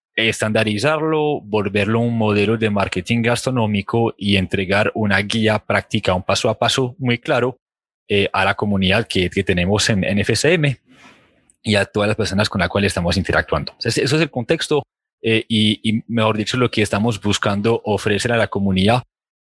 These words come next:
de manera gratuita. Te, te diste cuenta que no, con F C M no tengo ninguna,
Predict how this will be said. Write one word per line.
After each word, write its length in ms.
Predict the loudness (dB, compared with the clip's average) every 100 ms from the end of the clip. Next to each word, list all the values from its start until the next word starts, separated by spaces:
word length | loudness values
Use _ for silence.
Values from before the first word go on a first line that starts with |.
| _ _ _
de 160 | -2
manera 380 | 0 0 0 0
gratuita. 600 | 0 0 0 -2 0 0
Te, 160 | 0 -6
te 240 | -6 0
diste 240 | 0 2
cuenta 300 | 0 0 0
que 140 | 0 0
no, 200 | 2 0 -2 -20 -16 -4
con 140 | 0
F 200 | 0 0
C 180 | 0 0
M 140 | 2
no 120 | 0 0
tengo 240 | 0 2
ninguna, 720 | 2 2 0 2 0 0 -4